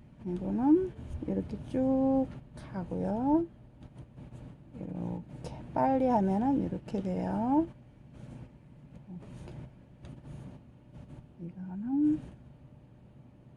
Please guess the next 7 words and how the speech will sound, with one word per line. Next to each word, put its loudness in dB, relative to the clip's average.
겉뜨기예요. 0
겉뜨기, 2
겉뜨기로 0
이렇게 -2
하는 0
거예요. -6
이렇게 2